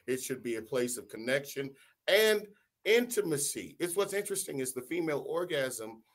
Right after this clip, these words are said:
the woman releases a hormone that causes her to bond with her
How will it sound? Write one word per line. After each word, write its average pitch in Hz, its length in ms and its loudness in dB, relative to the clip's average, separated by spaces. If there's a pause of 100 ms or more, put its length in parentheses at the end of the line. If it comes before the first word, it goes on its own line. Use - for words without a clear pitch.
(160)
the 123 60 -2
woman 139 400 0
releases 135 1080 -2
a 135 160 -4
hormone 131 720 -4 (260)
that 170 220 2
causes 190 560 -4
her 123 280 -2 (240)
to 214 120 4
bond 160 540 0
with 139 440 0
her 147 320 2